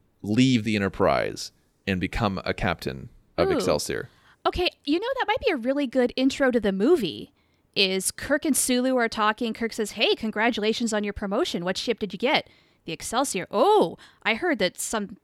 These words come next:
Speaker 2: crap went down there. Okay, that's what's going on, blah, blah, blah. Be careful
Speaker 1: Oh,
Speaker 2: out
Speaker 1: okay.
Speaker 2: there." S-, kind of sending him off as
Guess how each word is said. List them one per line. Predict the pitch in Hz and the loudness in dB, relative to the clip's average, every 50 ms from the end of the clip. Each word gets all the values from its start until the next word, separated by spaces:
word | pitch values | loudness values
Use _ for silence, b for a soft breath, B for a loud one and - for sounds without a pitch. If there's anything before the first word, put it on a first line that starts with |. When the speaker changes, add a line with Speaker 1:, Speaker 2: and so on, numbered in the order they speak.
| _ - | _ -20
Speaker 2:
crap | - - - 208 220 240 - | -10 0 2 2 2 2 2
went | 202 190 180 - | -2 -4 -2 0
down | - 208 254 302 320 | 0 2 2 2 2
there. | 262 185 165 165 165 | 2 2 2 0 0
Okay, | 233 - 226 196 170 | -2 -2 -2 -4 -2
that's | 165 180 208 - - - _ - | -2 -2 -2 -2 -6 -10 _ -10
what's | - - 190 185 - | -4 -4 -2 -2 -2
going | - - 196 175 170 | -2 0 0 0 0
on, | 180 202 240 254 254 208 | 0 2 2 2 2 2
blah, | 185 165 | 0 0
blah, | 170 170 | 0 0
blah. | 190 208 220 233 226 b b b b b b | 2 2 4 2 2 b b b b b b
Be | - - | -14 -10
careful | - - 233 247 - 123 | -2 2 2 4 6 6
Speaker 1:
Oh, | 135 240 | 8 8
Speaker 2:
out | 240 240 - | 8 8 6
Speaker 1:
okay. | 92 | 6
Speaker 2:
there." | 233 226 226 226 220 220 220 208 - _ _ _ _ _ _ _ _ - | 4 4 4 2 2 0 -2 -6 -10 _ _ _ _ _ _ _ _ -14
S-, | - - - | -12 -12 -10
kind | - - 311 311 | -8 -4 -2 0
of | 247 | 0
sending | - - - 294 285 269 285 269 | 0 0 2 2 4 4 4 4
him | 262 262 247 226 | 4 2 2 2
off | 214 214 226 240 - - | 2 2 2 2 0 0
as | 226 208 196 - - | -2 -2 -2 -4 -10